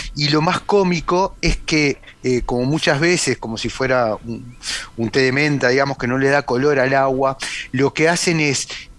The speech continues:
queman los terrones de azúcar de un lado en la plancha, y entonces al ponerlo en la tacita de, del té, le da ese color caramelo,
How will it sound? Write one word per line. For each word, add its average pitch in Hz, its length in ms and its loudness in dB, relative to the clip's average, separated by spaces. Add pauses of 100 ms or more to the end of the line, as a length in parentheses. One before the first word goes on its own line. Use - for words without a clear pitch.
queman 165 500 2
los 127 160 -2
terrones 151 440 0
de 143 60 2
azúcar 135 500 -2
de 143 80 0
un 151 180 2
lado 156 260 2
en 120 100 0
la 113 160 0
plancha, 147 800 0 (500)
y 127 120 0
entonces 147 400 0
al 139 240 2 (180)
ponerlo 156 640 2
en 135 140 2
la 127 100 4
tacita 139 720 0
de, 120 320 2
del 120 320 0
té, 160 400 2
le 135 160 4
da 147 100 4
ese 147 200 -2
color 143 440 2
caramelo, 131 720 2